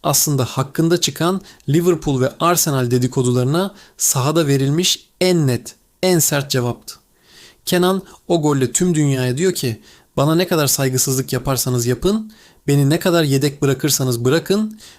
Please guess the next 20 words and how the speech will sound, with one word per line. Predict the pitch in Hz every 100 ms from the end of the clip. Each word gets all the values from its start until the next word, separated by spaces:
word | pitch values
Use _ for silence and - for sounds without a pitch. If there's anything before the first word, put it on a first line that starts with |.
| _
ben | 135 165 175
bu | 165
formanın | - 165 156 147 127
hakkını | - 139 - 180
her | 143 160 170
saniye | - 147 151 151
veririm. | 131 135 120 107 - - - - -
Ama | 143 135
unutmayın | 147 202 226 220 214
ki | 220 233 226 -
benim | 139 143
sabrım | 143 147 139 147 127
da, | 117 107 - _ -
bu | 160
haksızlığa | 156 139 135 131 135 131
tahammülüm | 135 123 131 135 135 131
de | 170 175
sınırsız | - - 135 120 131 123
değildir." | 123 113 110 - _ _ - - -
Şimdi | - 160 120 104